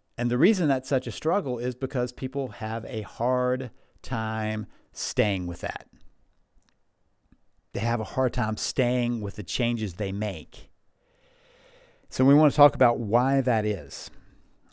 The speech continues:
I believe that people change really for two reasons or they don't. The two reasons that tend to actually create change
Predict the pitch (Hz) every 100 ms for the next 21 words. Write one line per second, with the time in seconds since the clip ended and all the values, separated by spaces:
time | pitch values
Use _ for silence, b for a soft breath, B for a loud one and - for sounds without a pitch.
0 | - 147 147 127 131 123 120 110 104 107
1 | 123 120 117 - 127 113 110 95 104 127
2 | 139 127 117 b b b b b b -
3 | 127 - 135 127 117 104 98 95 - -
4 | - 104 92 87 85 80 - - - -
5 | - _ _ 101 - - 180 139 135 151
6 | 117 113 107 - 110 - - 135 127 -
7 | 120 107 110 117 - 117 107 98 87 -
8 | 110 104 110 110 - 98 95 92